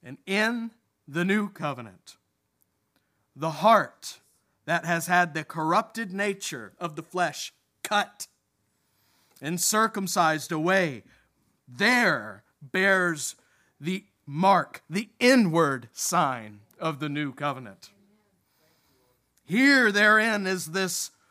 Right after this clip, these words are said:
wondrous spiritual baptism, an immersion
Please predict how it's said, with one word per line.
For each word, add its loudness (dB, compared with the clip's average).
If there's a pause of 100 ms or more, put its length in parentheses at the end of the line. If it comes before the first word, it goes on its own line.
(360)
wondrous 2
spiritual 0
baptism, -2 (300)
an -2
immersion 0